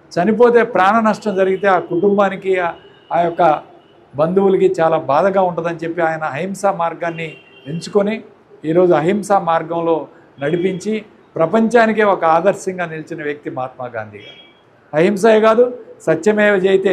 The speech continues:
సత్యాన్నే పలకండి. అలానే మరి సహాయ నిరాకరణ ఉద్యమం, ఎవరైనా ఏదైనా బలవంత పెడితే మనం సహాయ నిరాకరణ. సపోజ్ బట్టలు ఉతికేవాళ్ళు రాలేదనుకోండి, మన ఇంట్లో మనం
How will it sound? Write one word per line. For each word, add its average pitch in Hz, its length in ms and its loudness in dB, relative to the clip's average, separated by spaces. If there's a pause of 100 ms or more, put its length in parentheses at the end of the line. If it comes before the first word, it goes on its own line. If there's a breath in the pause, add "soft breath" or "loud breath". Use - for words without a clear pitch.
(120)
సత్యాన్నే 196 440 -2 (120)
పలకండి. 202 400 -2 (520)
అలానే 214 320 4 (520)
మరి 214 200 6 (560)
సహాయ 196 360 4 (120)
నిరాకరణ 208 480 2 (120)
ఉద్యమం, 170 340 2 (680)
ఎవరైనా 220 360 4 (640)
ఏదైనా 214 320 4 (240)
బలవంత 196 400 4 (100)
పెడితే 202 300 2 (540)
మనం 196 180 2 (840)
సహాయ 180 280 2 (100)
నిరాకరణ. 165 480 0 (140)
సపోజ్ 180 360 4 (720)
బట్టలు 175 300 2
ఉతికేవాళ్ళు 190 500 4
రాలేదనుకోండి, 165 640 0 (100)
మన 160 100 0 (100)
ఇంట్లో 160 220 -4 (380)
మనం 160 120 -2